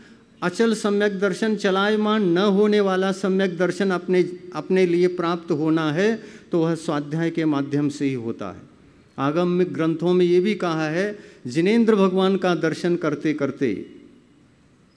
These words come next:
कितने ही भव्य जीवों को सम्यक दर्शन की उपलब्धि होती है। जिनबिंब दर्शन कारण बनता है।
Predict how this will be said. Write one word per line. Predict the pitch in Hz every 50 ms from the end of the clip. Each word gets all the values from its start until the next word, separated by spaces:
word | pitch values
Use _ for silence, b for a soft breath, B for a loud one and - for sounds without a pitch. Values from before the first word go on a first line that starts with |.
| _ _ -
कितने | 190 185 185 208 202 214 220
ही | 208 208 226 220
भव्य | 175 175 190 202 196 208
जीवों | 175 160 165 185 190 190 190 185
को | 185 190 185
सम्यक | 185 - 175 170 175 180 180 165 151
दर्शन | 170 160 143 - 185 170
की | 165 170
उपलब्धि | 175 160 143 160 165 160 147 139 139 160
होती | 147 135 143 143 143 151 156 139
है। | 117 107 90 90
जिनबिंब | - 110 120 156 165 165 160 202 214 208 190 185
दर्शन | 147 156 151 147 - 170 160 123 110 107 - B B B B B B -
कारण | - 139 139 156 185 202 202 196
बनता | 139 143 131 120 120 117 92
है। | 87 90